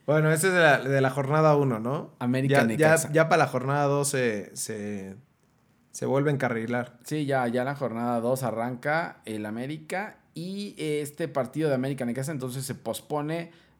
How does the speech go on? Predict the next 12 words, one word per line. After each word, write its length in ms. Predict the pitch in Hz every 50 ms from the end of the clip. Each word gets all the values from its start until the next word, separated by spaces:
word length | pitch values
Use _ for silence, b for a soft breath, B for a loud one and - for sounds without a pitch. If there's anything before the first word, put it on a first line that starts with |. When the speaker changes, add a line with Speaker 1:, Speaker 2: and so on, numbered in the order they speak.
| _ -
Speaker 2:
para 340 | 135 131 139 135 135 131
el 160 | 131 123 120 -
tres 300 | - 131 131 127 127 120
de 100 | 120 113
marzo. 540 | 110 110 104 104 98 98 - - 95 87 - - -
Entonces, 280 | - - 120 110 110 104
esperando 420 | - - 135 127 131 131 135 143
a 60 | 139
que 120 | 139 131 123
llegue 380 | 123 131 131 135 139 135 135 B B B B B B B
alguna 400 | 117 120 123 123 147 147 143 139
contratación 1080 | 135 131 120 - 117 113 - 117 104 - - 143 147 143 139 139 131 123 123 - -